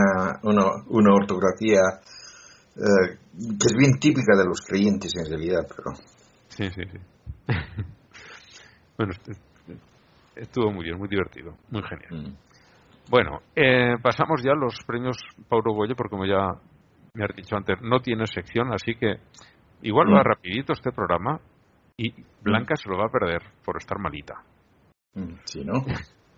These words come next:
Speaker 1: Y
Speaker 2: Eh,
Speaker 1: para, para, para cuando Blanca venga, voy a
Speaker 2: Mm.
Speaker 1: preparar, ah, mi sección de nuevo.
Speaker 2: Eso, además ración doble.
Speaker 1: Sí, doble. Sí, voy a ser por,
Speaker 2: Toca
Speaker 1: por,
Speaker 2: un
Speaker 1: por,
Speaker 2: pro-,
Speaker 1: por,
Speaker 2: un programa
Speaker 1: por
Speaker 2: de tres horas y media.
Speaker 1: Sí,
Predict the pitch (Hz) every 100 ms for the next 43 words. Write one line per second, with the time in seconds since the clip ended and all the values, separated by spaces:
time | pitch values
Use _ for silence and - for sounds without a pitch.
0 | _ _ - - - - 120 101 120 110
1 | 107 104 101 117 120 117 113 104 113 110
2 | 110 110 117 143 143 123 113 98 - -
3 | 98 127 117 127 - _ _ 87 95 110
4 | 98 98 - 80 82 73 71 67 60 60
5 | 53 - - - _ 71 - - - 98
6 | 85 80 80 78 69 _ _ _ _ -
7 | 110 104 - - 101 104 - - 104 -
8 | 117 87 80 78 87 _ _ _ _ -
9 | 107 92 - 101 - - _ - 131 98
10 | 92 104 101 104 104 98 - - _ -
11 | 113 104 113 104 120 - 101 104 123 120
12 | 117 120 - 123 113 101 85 82 82 -
13 | - -